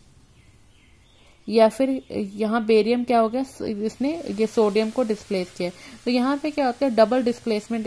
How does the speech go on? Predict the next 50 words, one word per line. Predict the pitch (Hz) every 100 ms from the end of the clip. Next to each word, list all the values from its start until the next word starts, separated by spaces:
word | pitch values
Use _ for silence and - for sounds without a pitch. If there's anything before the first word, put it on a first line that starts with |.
| 226
में | 226
यही | 208 202
क्या | 208 208
होता | 196 220
है, |
दो | 214 208 208
जो | 226
ions | 208 190 208
होते | 202 185 208
हैं |
वो | 208 208
क्या | 208
करते | 202 190 220
हैं | 220
आपस | - 208 202
में, | - 196
दो | 202 202
जो | 220 214
reactants | 196 180 - 202 -
होते | 202 -
हैं | 226
वो | 226
अपने | 226
ions | 214 190 190
को | -
क्या | 208 196
करते | 190 190 233
हैं, | 226
exchange | - 196 185
करते | 185 175 180 175
हैं। | 180 - - 233 214
इसने | 220 226 226
सीएल | 220 202 190 190
टू | 233
ले | 233 226
लिया, | 233
इसने | 220 - 240 -
एसओ | 196 -
फ़ोर | 190 190 180
ले | 175 165
लिया, | 170 175 - - - - -
तो | 196
reaction | 202 190 - 226
क्या | 226 220
हुई, | 240
बीएसओ | 202 208 202 202 214
फ़ोर | 202 220
प्लस | 220 226 240 -
टू | 214 202
एनएसीएल। | 185 196 208 180 170 160